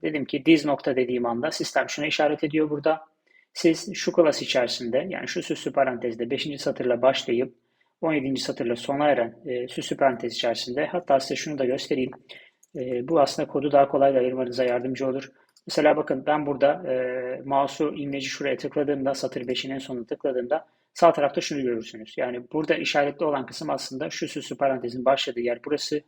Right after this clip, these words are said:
O da buraya tekabül ediyor. Şu da bittiği yer demek oluyor. Aynısını şurada da yapabiliriz. Bakın mouse'u ben buraya tıkladığımda, şuna tıkladığımda aynı şekilde burada başladığını, burada da o satırın sonlandığını söylüyor. Belki burada bir iki satırlıkta pay,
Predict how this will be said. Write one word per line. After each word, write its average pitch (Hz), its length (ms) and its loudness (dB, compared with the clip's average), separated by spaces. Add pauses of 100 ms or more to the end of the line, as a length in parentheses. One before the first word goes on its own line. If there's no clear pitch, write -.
O 120 120 -6
da 117 100 -8
buraya 131 200 0
tekabül 147 380 0
ediyor. 147 240 0 (420)
Şu 156 220 2
da 175 160 8
bittiği 156 280 4
yer 123 140 6
demek 113 240 -4
oluyor. 135 240 0
Aynısını 156 360 0
şurada 143 240 -4
da 160 60 2
yapabiliriz. 151 600 -2 (340)
Bakın 151 200 0
mouse'u 147 320 2
ben 139 180 0
buraya 123 200 0
tıkladığımda, 135 800 0 (500)
şuna 143 300 -6
tıkladığımda 123 920 -2 (920)
aynı 151 240 4
şekilde 131 640 -2
burada 151 240 2
başladığını, 151 640 2
burada 151 360 0
da 165 160 2
o 170 80 -2
satırın 147 320 -4
sonlandığını 143 540 -2
söylüyor. - 420 -10
Belki 151 260 4
burada 135 200 -2
bir 147 60 0
iki - 180 -6
satırlıkta 131 480 -4
pay, 139 280 2